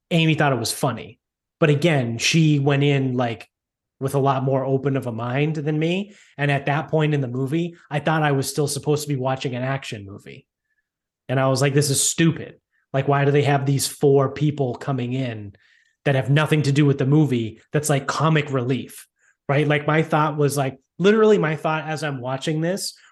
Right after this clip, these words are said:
was that Thor Ragnarok ruined everything because it did so well.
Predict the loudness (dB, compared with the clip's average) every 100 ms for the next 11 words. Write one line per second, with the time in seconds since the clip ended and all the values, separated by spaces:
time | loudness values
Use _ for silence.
0 | _ 0 2 0 0 2 4 4 2 0
1 | -2 -2 -2 -4 -4 0 0 -2 -4 -10
2 | -14 -16 -20 -20 _ _ _ _ _ _
3 | _ _ _ -6 -4 -2 0 2 4 2
4 | 2 2 4 4 2 2 2 -2